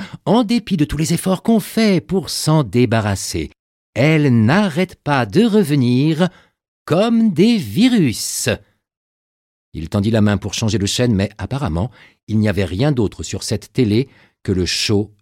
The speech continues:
Judy Dimont. « Si vous voulez, on peut dire qu'il a fait un trou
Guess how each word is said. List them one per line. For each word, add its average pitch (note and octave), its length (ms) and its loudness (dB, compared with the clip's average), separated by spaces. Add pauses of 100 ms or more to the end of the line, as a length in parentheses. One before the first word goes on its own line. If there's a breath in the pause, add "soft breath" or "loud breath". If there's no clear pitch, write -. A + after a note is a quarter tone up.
Judy G#2 600 -2 (100)
Dimont. « D#2 460 -4 (880)
Si - 200 4
vous C#4 120 2
voulez, G2+ 340 0 (340 soft breath)
on A3+ 80 0
peut C3+ 140 0
dire F2+ 300 -2
qu'il G#3+ 160 0
a E3+ 40 0
fait C#3 180 2
un G2+ 120 0
trou B3 420 2